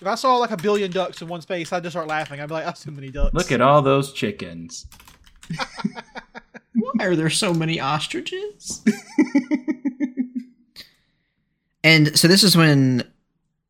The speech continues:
Speaker 3: so we, we get some amazing stuff from Rei here, where first of all, Shinji's like, "Oh, do you, you still like books? I can get you some from the library." And then Rei's like, "Oh, so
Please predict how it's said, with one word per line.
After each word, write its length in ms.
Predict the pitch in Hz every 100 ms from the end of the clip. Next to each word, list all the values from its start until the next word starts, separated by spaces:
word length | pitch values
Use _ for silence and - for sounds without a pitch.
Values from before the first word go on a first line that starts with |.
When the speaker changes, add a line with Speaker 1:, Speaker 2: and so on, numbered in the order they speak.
| -
Speaker 3:
so 440 | - 175 147 - - -
we, 200 | 160 196
we 180 | 202 220
get 200 | 196 -
some 440 | 208 160 135 120 - _ -
amazing 500 | 143 139 135 139 123
stuff 360 | - 120 117
from 240 | - 131 117
Rei 220 | 117 120
here, 440 | 131 127 123 127 _ _ _ _
where 460 | - 117 117 110 -
first 260 | - 139 135
of 60 | 135
all, 60 |
Shinji's 420 | 117 131 123 117
like, 380 | 123 123 127 - -
"Oh, 200 | 214 170
do 60 | 139
you, 280 | 147 185 -
you 100 | 170
still 220 | - 190
like 260 | 180 151 139
books? 300 | 233 - 156
I 120 | 156
can 520 | 165 147 139 135 135 _
get 240 | 147 151 214
you 60 |
some 180 | 180 143
from 80 | 139
the 80 | 131
library." 840 | 151 170 135 131 131 - 156 - _ _ _ _ _ _ -
And 160 | 135
then 460 | 131 127 127 123 - -
Rei's 300 | 135 131 127
like, 160 | 127
"Oh, 140 | 165 143
so 460 | - 131 123 135